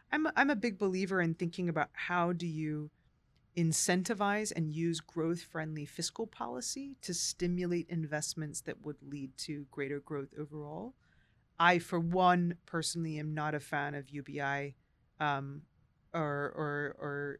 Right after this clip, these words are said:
or what you could call a negative income tax. Um, I believe there are other ways to, to enhance and to create a living wage and maybe that is a wage subsidy in a, in a he-, you know, dramatically expensive area.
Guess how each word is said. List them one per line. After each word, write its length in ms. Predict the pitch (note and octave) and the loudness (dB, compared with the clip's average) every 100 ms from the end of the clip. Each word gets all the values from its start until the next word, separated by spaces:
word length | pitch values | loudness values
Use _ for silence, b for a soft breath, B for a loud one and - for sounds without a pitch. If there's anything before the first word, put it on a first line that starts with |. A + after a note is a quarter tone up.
| _ | _
or 220 | D#3+ D3 C#3+ | -6 -4 -4
what 160 | D3 | -4
you 100 | D3+ | -4
could 180 | - D3+ | -6 -10
call 260 | - D3 C#3+ | -4 -4 -2
a 40 | |
negative 380 | C#3 C#3+ D3 C#3+ | -4 -4 -4 -4
income 400 | C#3+ D3 C#3+ C#3+ | -6 -6 -8 -6
tax. 500 | D3 C#3 B2+ - - b b b D#3 | -6 -6 -6 -12 -12 b b b -4
Um, 560 | D3 D3 C#3+ C#3+ E3 - _ _ D#3 | -2 -4 -6 -8 -12 -18 _ _ -2
I 80 | |
believe 380 | D#3 D#3 D3+ C#3 | 0 0 -2 0
there 180 | D#3 D3 | 0 0
are 80 | C#3 | -2
other 220 | E3 E3 | -2 -2
ways 480 | D#3+ D3+ D3 C#3+ - | -2 -2 -4 -4 -6
to, 280 | - D#3 C#3+ - _ - | -6 -6 -8 -12 _ -8
to 260 | D#3+ D3 - | -6 -6 -6
enhance 680 | D3+ C#3+ C3 C#3+ D3 C3+ - | -6 -6 -6 -6 -6 -4 -6
and 180 | C#3+ C3+ | -6 -8
to 80 | C#3 | -12
create 380 | - C#3+ C#3 - | -8 -6 -6 -6
a 100 | C#3 | -6
living 420 | D3+ C3+ C#3 C#3 | -6 -6 -8 -6
wage 520 | C3 B2 - E3 - b b - - - | -6 -6 -6 -8 -10 b b -20 -18 -4
and 160 | D3 | 0
maybe 220 | D3 C#3 C#3+ | 0 0 0
that 180 | C#3 | 2
is 120 | D3+ D3 | 0 0
a 60 | |
wage 360 | C#3 C#3+ C3+ - | -2 -4 -2 -4
subsidy 580 | C#3+ C3 D3 C#3 C3+ C3+ | -4 -4 -6 -4 -4 -4
in 100 | C3 | -4
a, 200 | B2+ - | -8 -8
in 160 | D#3 C3 | -8 -8
a 80 | |
he-, 300 | C3+ D3 - | -8 -12 -6
you 60 | D#3 | -6
know, 100 | C3 | -6
dramatically 640 | C3+ D3 C#3 C3 C3+ C#3 F2+ | -6 -4 -2 -2 -2 -8 -10
expensive 500 | - - C3+ - - | -10 -10 -10 -10 -12
area. 280 | - - | -12 -12